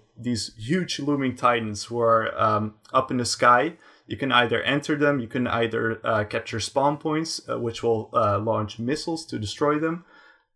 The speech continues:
The whole game mode was really unique, and, and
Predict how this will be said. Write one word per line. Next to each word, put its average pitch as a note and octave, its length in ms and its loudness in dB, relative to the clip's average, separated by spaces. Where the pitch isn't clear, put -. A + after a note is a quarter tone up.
The C#3 80 -4
whole G#3+ 200 6
game E3+ 220 6
mode C#3+ 160 8
was A#2+ 180 0
really B2 300 2
unique, A2+ 440 -2
and, A#2+ 300 -2
and A#2 300 -4